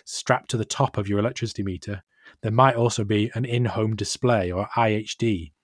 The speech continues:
These all talk to each other using Zigbee, a protocol designed for resource-constrained devices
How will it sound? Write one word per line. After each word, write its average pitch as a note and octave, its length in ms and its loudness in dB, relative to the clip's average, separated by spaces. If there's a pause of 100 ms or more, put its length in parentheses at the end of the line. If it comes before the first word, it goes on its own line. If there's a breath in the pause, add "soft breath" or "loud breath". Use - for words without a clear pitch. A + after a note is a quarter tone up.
(760)
These D3+ 260 8
all C#3+ 120 10
talk C3+ 260 4
to A2+ 100 -2
each G#2+ 160 -4
other F#2+ 140 0
using G2+ 320 0
Zigbee, F#2+ 480 0 (340 soft breath)
a - 60 -10
protocol C3 420 4
designed G#2+ 460 2
for - 80 -6
resource-constrained A2 920 2
devices F#2+ 520 0